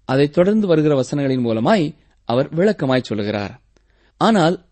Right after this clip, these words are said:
ஆரம்பத்திலே ஆபிரகாமுக்கு முன்னாலேயே தாவீதின் குமாரன்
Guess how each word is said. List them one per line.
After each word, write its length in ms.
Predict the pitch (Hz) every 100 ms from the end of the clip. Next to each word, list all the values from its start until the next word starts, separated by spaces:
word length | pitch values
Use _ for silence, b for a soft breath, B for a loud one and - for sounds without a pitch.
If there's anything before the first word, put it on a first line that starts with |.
| 139
ஆரம்பத்திலே 680 | 180 208 147 123 139 175 - _ _ _ 165
ஆபிரகாமுக்கு 680 | 240 233 208 190 190 180
முன்னாலேயே 800 | 170 175 233 214 151 131 165 214 b b _
தாவீதின் 480 | 160 202 208 185 190
குமாரன் 500 | - 151 165 175 180